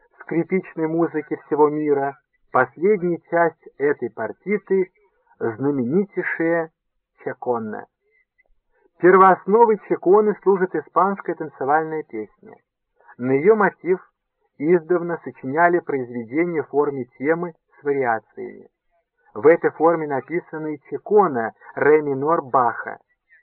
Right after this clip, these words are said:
однако столь отдаленная от старинной песни, что трудно даже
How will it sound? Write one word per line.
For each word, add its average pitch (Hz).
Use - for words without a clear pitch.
однако 139
столь 156
отдаленная 139
от 123
старинной 127
песни, 156
что -
трудно 143
даже 127